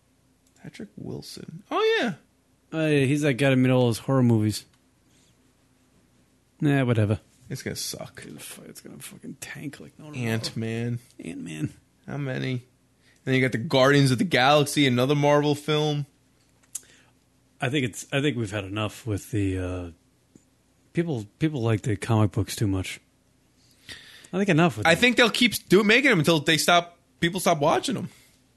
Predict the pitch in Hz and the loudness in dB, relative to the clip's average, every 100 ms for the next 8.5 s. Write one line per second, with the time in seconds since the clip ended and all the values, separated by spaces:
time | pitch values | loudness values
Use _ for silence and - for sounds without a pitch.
0 | - _ _ 294 311 131 131 165 165 127 | -20 _ _ -2 -2 -2 0 2 2 4
1 | 196 180 175 180 170 135 127 185 165 120 | 4 6 6 6 4 4 4 6 4 4
2 | 120 165 196 147 107 - 156 175 196 285 | 4 4 4 0 0 2 4 4 2 0
3 | 208 220 226 175 185 226 196 214 208 233 | 0 0 -2 -2 -2 0 2 4 6 6
4 | 220 170 170 170 160 - 208 240 190 - | 4 6 6 6 4 6 6 6 4 -4
5 | _ _ _ _ _ _ _ - 143 185 | _ _ _ _ _ _ _ 2 6 6
6 | 247 - _ _ _ _ _ _ _ - | 4 -4 _ _ _ _ _ _ _ 0
7 | 240 302 320 170 208 294 285 214 196 175 | 4 6 6 6 6 8 8 8 8 6
8 | 151 190 220 285 180 | 6 6 8 6 4